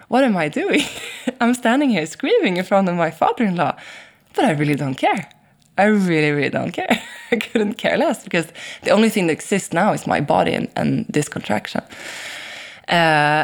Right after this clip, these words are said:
and then we were going out, um, to the car, and I didn't know how to position myself in the car. Uh, I couldn't sit, so I stood on, on, uh, my knees and my hands. But then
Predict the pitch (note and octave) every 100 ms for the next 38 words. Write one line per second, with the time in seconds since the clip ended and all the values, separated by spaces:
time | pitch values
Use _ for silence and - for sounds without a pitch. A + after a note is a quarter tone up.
0 | - F3 E3+ D#3+ D3+ D3+ D3+ D3+ D3 D3
1 | - - D#3 D3+ D3+ - - E2 E2 -
2 | G1+ - - - - - B3 C4 F#4 -
3 | - _ _ _ - _ _ _ - -
4 | - F3 E3 D#3+ D3+ - - E3+ E3+ D#3+
5 | D3+ D#3 D3+ - - - F#3 F3 - -
6 | - - - C#4 - _ _ _ _ _
7 | - _ E3+ D#3+ D3+ D3+ - D#3+ - D#3
8 | - - - - - - - E3 - D#3+
9 | - D#3 - - F2 E2 - E2 - E3
10 | D#3 D#3 E3 F3 - E3 D#3+ F3+ E4 -
11 | - - - F3 E3+ D#3+